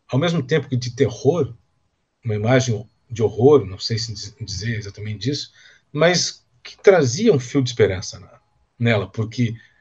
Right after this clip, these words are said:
n-, n-, não pelo, por uma ideia de messianismo, né? "Ah, vai chegar um caçador nos liberar." Sabe Deus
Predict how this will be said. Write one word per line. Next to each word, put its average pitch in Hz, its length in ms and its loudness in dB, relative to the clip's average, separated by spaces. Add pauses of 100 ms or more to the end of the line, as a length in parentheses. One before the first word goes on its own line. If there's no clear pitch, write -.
(200)
n-, 135 200 -2
n-, 151 320 -6
não 202 180 8
pelo, 196 340 2
por 151 140 -2
uma 143 140 6
ideia 127 200 8
de 120 120 4
messianismo, 113 800 4
né? 101 180 -6
"Ah, 120 180 -2
vai 120 160 2
chegar 117 360 0
um 107 100 0
caçador 110 580 0
nos 101 160 -4
liberar." 104 360 -6
Sabe 202 260 -8
Deus 143 460 -4